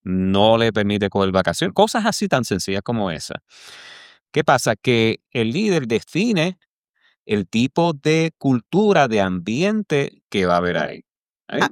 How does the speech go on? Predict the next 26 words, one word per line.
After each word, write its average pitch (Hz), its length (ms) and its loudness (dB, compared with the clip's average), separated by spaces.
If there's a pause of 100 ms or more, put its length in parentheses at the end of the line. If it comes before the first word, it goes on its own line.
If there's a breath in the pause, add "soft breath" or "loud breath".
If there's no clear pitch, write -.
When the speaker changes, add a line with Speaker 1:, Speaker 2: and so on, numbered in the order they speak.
Speaker 2:
sí, - 160 -6
a 233 80 0
mí 285 120 2
me 415 80 2
resuena 427 540 0
un 262 140 0
líder, 226 520 2
eh, 196 120 -2
como 196 400 -2
este 220 220 -2
director 247 540 0
de 226 200 2
orquesta 220 720 -2 (600 loud breath)
que 220 80 2
está 220 300 -2
ahí 214 280 0 (560 soft breath)
y 202 140 2
conoce 190 680 0
cuándo 202 360 0
entra 214 280 0
uno, 220 320 0
cuándo 202 280 0
entra 202 360 0
otro, 202 300 -2
marca 196 320 0
el 202 100 0